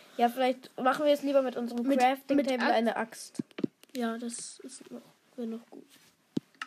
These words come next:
Speaker 2: Nee, wir haben noch nicht ge-, wir haben nicht mehr genug Stöcke. Wir müssen noch einmal Stöcke craften.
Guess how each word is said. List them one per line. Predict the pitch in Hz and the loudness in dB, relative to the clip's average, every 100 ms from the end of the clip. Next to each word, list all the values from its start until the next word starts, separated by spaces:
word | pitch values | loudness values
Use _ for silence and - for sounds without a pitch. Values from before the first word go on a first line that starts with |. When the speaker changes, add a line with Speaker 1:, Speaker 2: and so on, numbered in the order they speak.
| _ - | _ 0
Speaker 2:
Nee, | 277 277 - | 4 4 2
wir | 240 | 0
haben | 247 277 | 2 2
noch | 269 | 2
nicht | 262 240 - | 0 -4 -10
ge-, | 254 | -10
wir | - 247 | -2 0
haben | 254 | 0
nicht | 262 262 | -2 -4
mehr | 240 | -4
genug | 226 214 | -4 -6
Stöcke. | - 254 240 214 - - - | -8 -8 -8 -14 -16 -20 -4
Wir | 226 | -2
müssen | 226 254 | -2 -4
noch | 240 | -4
einmal | 247 247 240 | -2 -2 -4
Stöcke | 233 240 233 | -6 -10 -10
craften. | 233 - 220 - 233 | -12 -12 -16 -14 -16